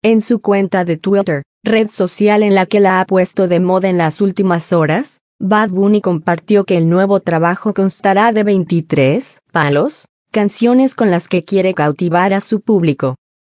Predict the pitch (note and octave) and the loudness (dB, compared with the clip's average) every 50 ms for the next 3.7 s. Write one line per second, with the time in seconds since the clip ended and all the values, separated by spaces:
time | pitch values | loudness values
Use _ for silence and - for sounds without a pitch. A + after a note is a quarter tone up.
0 | _ _ - G#3 G#3 F#3 F#3+ F#3+ F#3+ F3+ F#3 C4 F4+ F4+ - - - _ _ _ | _ _ -2 0 2 2 2 2 2 2 0 0 -2 -4 -8 -16 -20 _ _ _
1 | _ _ - - - G#3 F#3 F3+ F3 D#3+ - - F#3 E3+ - F3+ E3+ E3+ F3+ F3 | _ _ -8 -2 0 0 2 2 -2 -2 -2 -4 -6 -2 -2 -2 -2 0 0 0
2 | F3 E3+ E3 E3 F3 E3+ E3 D#3+ F3 F3 - - A3+ A#3+ A3 G3 F#3+ F#3 F3+ F#3 | 0 0 0 0 0 0 0 0 0 -2 -2 0 2 2 2 2 2 0 0 0
3 | F#3 F#3+ F#3 F#3 - - G3+ F#3 E3+ - - G#3+ C#4+ F4+ | 0 0 -2 -4 -4 -4 -4 -4 -2 -2 0 0 0 0